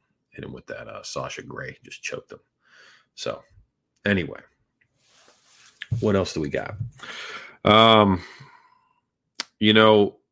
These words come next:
not the best quality card this weekend, if we're being completely honest, but we do have a couple betting spots. We're gonna run through this. This is gonna be a little bit shorter of a show. And the reason why I say that's twofold, right? One,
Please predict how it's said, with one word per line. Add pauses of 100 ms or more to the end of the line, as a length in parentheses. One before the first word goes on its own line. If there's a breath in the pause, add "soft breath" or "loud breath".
(280)
not
the
best
quality
card
this
weekend,
if
we're
being
completely
honest, (120)
but (720 loud breath)
we
do
have
a
couple
betting
spots.
We're
gonna
run
through
this.
This
is
gonna
be
a
little
bit
shorter (260)
of
a
show. (460)
And
the
reason
why
I
say
that's
twofold, (240)
right?
One,